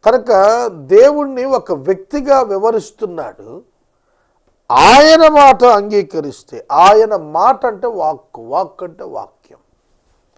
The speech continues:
వాక్యాన్ని అంగీకరిస్తే ఎంత మేలు.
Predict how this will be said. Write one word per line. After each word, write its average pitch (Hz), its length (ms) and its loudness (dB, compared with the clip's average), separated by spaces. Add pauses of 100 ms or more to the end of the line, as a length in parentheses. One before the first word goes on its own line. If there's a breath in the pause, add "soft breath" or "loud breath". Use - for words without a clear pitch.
(540)
వాక్యాన్ని 302 800 0
అంగీకరిస్తే 254 920 -4
ఎంత 151 260 -10
మేలు. 139 540 -14